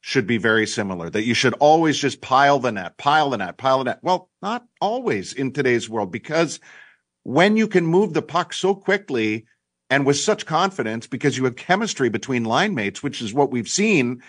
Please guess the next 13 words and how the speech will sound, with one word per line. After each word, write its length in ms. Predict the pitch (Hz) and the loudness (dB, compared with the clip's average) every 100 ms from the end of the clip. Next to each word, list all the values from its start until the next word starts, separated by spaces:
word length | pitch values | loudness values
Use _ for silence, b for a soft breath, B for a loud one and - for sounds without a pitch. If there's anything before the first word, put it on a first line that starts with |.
| B B | B B
in 200 | 139 127 | -4 -2
the 60 | 110 | -2
duos 640 | 92 147 156 147 143 139 120 | 2 4 6 6 4 2 -2
and 400 | 110 104 98 92 | -2 -2 -4 -4
the 60 | |
lines 420 | 104 123 135 131 104 | 0 2 4 2 -2
that 140 | 101 | -2
have 220 | 143 165 | 0 2
been 180 | 143 120 | 0 -2
consistent 560 | - 107 120 - 110 90 | -6 -8 -8 -6 -6 -6
over 200 | 87 95 | -6 -8
time 340 | - 95 92 | -4 -2 -2
here. 300 | 92 92 | -4 -4